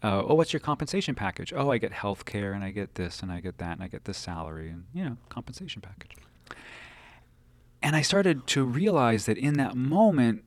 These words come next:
that the reason why companies have to offer individuals a compensation package is because the individual, this, this ties back into artists, the individual is gonna give the company their time, which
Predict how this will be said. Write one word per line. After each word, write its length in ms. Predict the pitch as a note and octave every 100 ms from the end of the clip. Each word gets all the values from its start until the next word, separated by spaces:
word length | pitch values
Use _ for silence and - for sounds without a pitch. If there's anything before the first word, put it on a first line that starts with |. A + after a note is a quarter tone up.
| _
that 320 | B2+ A#2+ A2 - -
the 140 | A#2+
reason 460 | A#2+ D#3+ E3+ E3 C3+
why 580 | A#2 A2+ A#2 B2+ C#3 - _ _ _ _ _ _ _
companies 500 | - B2 C#3+ C#3 -
have 220 | C3 A#2
to 100 | - - A#2+
offer 320 | A2+ - A2+
individuals 840 | A2+ G#2 G2+ G#2 - A2 A2+ -
a 80 | A2
compensation 800 | - A#2 A2+ G#2+ - G#2+ - B2+
package 540 | - C3 C#3+ E3 - - - - -
is 100 | B2
because 300 | A#2+ B2+ C3+
the 120 | B2 B2
individual, 680 | C#3 B2 D3+ A#2+ G2+ G#2+ - - _
this, 220 | A#2 -
this 160 | - C#3+
ties 240 | - D3
back 240 | - C#3 C3+
into 180 | B2 A#2
artists, 400 | G#2+ F2 - - - _ - - - _ - C3+
the 220 | B2+ C3+
individual 540 | D3+ D3 F3 C3+ A#2+
is 100 | A#2+
gonna 180 | - A#2
give 260 | G#2+ C3 C#3+
the 80 | -
company 420 | B2 - A#2 A2
their 240 | G2+ G2
time, 640 | - - B2+ F#2 F#2+ C#3 - _ _ _ _ - - _
which 280 | B2 -